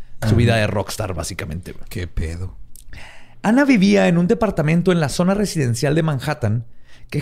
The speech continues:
Speaker 1: Hans había rentado para ella. A su rentero le había dicho que era de un familiar de él.
Speaker 2: Ujú.
Speaker 1: Perdón, que Ja-, que Ana era un familiar de él. Y nadie sospechaba lo contrario. Pero eso iba a cambiar.
Speaker 2: <laughs> Así de, "Güey,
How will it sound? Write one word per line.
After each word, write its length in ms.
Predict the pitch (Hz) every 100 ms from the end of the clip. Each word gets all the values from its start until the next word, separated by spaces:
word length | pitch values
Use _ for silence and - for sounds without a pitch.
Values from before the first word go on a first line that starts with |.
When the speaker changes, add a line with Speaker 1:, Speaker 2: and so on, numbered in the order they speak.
| 196
Speaker 1:
Hans 280 | 208 190 185
había 220 | 143 147
rentado 420 | 165 156 127 127
para 220 | 135 139
ella. 280 | 151 135 120 - - - - - - - -
A 100 | 143
su 100 | 214
rentero 440 | 254 226 220 208
le 80 | 190
había 160 | 156
dicho 380 | 170 185 190 175
que 100 | 165
era 260 | 156 185 -
de 160 | 139 139
un 140 | 143 139
familiar 480 | 170 143 110 110
de 140 | 123 160
él. 180 | 156 175 - - -
Speaker 2:
Ujú. 420 | 113 90 92 127 165 - - -
Speaker 1:
Perdón, 240 | 160 156
que 120 | 143
Ja-, 240 | 147 180 139
que 240 | 156 160
Ana 300 | 156 233 185
era 80 | 143
un 60 | 147
familiar 320 | 147 123 104
de 60 | 101
él. 120 | 104 - - - - - - -
Y 340 | - 233 214 214
nadie 280 | 160 202 247
sospechaba 560 | 240 - 165 160 165 151
lo 160 | 151
contrario. 420 | 170 170 208 165 - - - - - - -
Pero 360 | 202 208 208 -
eso 320 | 175 180 165
iba 180 | 135 139
a 60 |
cambiar. 360 | 151 156 165 - 147
Speaker 2:
<laughs> 60 |
Así 220 | 175 143 123
de, 80 |
"Güey, 320 | 110 123 127